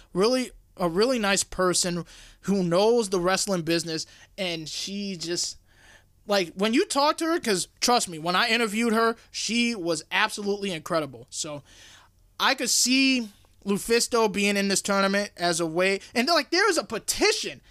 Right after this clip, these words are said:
There's a petition to get Lufisto in the Mae Young Classic this year, if this happens. And hopefully, I hope it happens, because Lufisto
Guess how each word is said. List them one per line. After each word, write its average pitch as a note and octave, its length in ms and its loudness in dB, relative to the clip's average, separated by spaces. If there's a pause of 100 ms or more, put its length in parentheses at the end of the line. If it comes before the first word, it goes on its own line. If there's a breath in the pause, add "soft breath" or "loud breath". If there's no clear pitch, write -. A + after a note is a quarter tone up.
(160 soft breath)
There's E4 200 2
a C#4+ 60 -2
petition C#4 500 -2
to A#3 80 -2
get B3 240 -2
Lufisto A3 800 0
in B3 340 0 (280 soft breath)
the G3+ 100 0
Mae G#3 240 2
Young F#3 160 0
Classic - 640 -2 (380)
this F#3 260 0
year, C#3+ 240 -6 (140)
if F3+ 180 -2
this F#3 220 0
happens. G#3+ 500 -2 (180)
And G3 140 -4
hopefully, A3 520 0 (120)
I A#3 140 2
hope G4+ 400 2
it F3+ 80 -8
happens, D#3+ 500 -6 (260 loud breath)
because F#3+ 380 -2 (260 soft breath)
Lufisto F#3+ 760 0